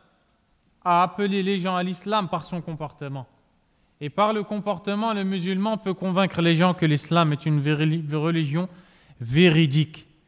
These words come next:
Quand on dit par le comportement ou par le bon comportement, on ne parle pas de faire des concessions dans la religion d'Allah Azza wa Jal pour plaire à l'autre.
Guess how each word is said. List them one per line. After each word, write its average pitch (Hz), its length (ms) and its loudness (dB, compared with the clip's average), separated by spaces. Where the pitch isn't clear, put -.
Quand 277 260 2
on 240 80 -2
dit 208 160 -4
par 190 180 -4
le 180 120 -4
comportement 180 800 -6
ou 170 80 -8
par 165 240 -4
le 156 80 -4
bon 185 200 -2
comportement, 185 680 -8
on 196 100 -4
ne 202 120 0
parle 196 340 0
pas - 640 -2
de 160 200 0
faire 185 260 -2
des 160 140 0
concessions 180 760 0
dans 156 160 2
la 160 100 4
religion 160 440 2
d'Allah 143 380 2
Azza 127 280 0
wa 123 160 0
Jal 123 280 0
pour 147 180 -2
plaire 180 280 4
à 143 120 4
l'autre. - 320 -2